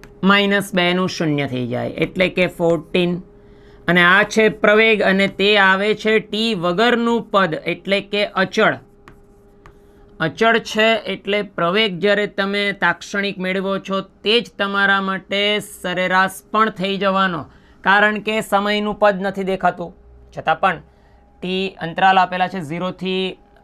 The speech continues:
પાંચ દરમિયાન, એવું જો કીધું હોય તો તમે વેગના સમીકરણની અંદર પાંચ અને, અ, ઝીરો જો પુટ કરાવશો તો તમને એક આન્સર મળશે. તેમાં તમે સમયથી ભાગાકાર કરશો ફરી એકવાર પાંચથી જ,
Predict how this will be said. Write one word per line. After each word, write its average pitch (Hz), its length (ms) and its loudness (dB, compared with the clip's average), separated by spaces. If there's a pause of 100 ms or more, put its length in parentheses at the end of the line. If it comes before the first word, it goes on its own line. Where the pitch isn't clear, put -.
પાંચ 185 280 0
દરમિયાન, 175 460 0 (220)
એવું 165 200 -4
જો 175 140 -4
કીધું 170 300 -6
હોય 165 220 2 (460)
તો 165 80 -6
તમે 180 460 0
વેગના 180 580 0
સમીકરણની 180 680 -4
અંદર 170 340 0 (600)
પાંચ 180 420 2
અને, 170 480 -2 (280)
અ, 151 160 -2
ઝીરો 175 340 0
જો 175 160 0
પુટ 175 240 -6
કરાવશો 165 580 0 (540)
તો 180 120 2
તમને 180 400 -2
એક 165 80 -4
આન્સર 160 360 -2
મળશે. 156 480 -6 (540)
તેમાં 180 300 0
તમે 185 220 0
સમયથી 175 460 -2
ભાગાકાર 175 500 4
કરશો 170 360 -2
ફરી 170 280 -2
એકવાર 170 260 2
પાંચથી 165 480 -4
જ, 156 60 -10